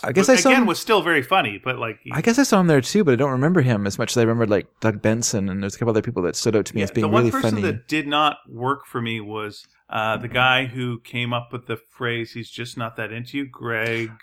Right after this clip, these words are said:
Speaker 1: I know who you mean, but I can't remember his name.
Speaker 2: Bernhardt, Bernhardt,
Speaker 1: Yes.
Speaker 2: something like that.
Speaker 1: Yeah.
Speaker 2: He ju-, he just seemed to do a real meat and potatoes.
Speaker 1: Sure did.
Speaker 2: You know, men are like this and women are like this, and it's like,
Speaker 1: <laughs>
Speaker 2: "Oh,
Speaker 1: Yeah.
Speaker 2: oh,
Speaker 1: So,
Speaker 2: buddy,
Speaker 1: so
Speaker 2: how
Speaker 1: we've
Speaker 2: you"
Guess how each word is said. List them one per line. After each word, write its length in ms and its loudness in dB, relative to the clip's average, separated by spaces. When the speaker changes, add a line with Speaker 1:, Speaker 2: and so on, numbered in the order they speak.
Speaker 1:
I 120 8
know 140 6
who 60 6
you 120 4
mean, 200 2
but 100 4
I 40 2
can't 160 -4
remember 180 -4
his 120 -8
name. 140 -12
Speaker 2:
Bernhardt, 760 -6
Bernhardt, 560 -12
Speaker 1:
Yes. 220 -2
Speaker 2:
something 160 -6
like 160 -4
that. 220 -2
Speaker 1:
Yeah. 180 -6
Speaker 2:
He 180 -4
ju-, 220 2
he 180 -2
just 220 -6
seemed 180 0
to 60 -6
do 100 2
a 60 2
real 220 2
meat 200 0
and 100 -12
potatoes. 680 2
Speaker 1:
Sure 240 4
did. 220 8
Speaker 2:
You 80 8
know, 100 8
men 200 4
are 80 8
like 200 4
this 340 4
and 160 2
women 220 4
are 60 4
like 200 4
this, 300 4
and 80 4
it's 160 0
like, 240 4
Speaker 1:
<laughs> 60 2
Speaker 2:
"Oh, 880 4
Speaker 1:
Yeah. 240 4
Speaker 2:
oh, 280 4
Speaker 1:
So, 60 -10
Speaker 2:
buddy, 420 4
Speaker 1:
so 160 4
Speaker 2:
how 40 6
Speaker 1:
we've 120 6
Speaker 2:
you" 40 -4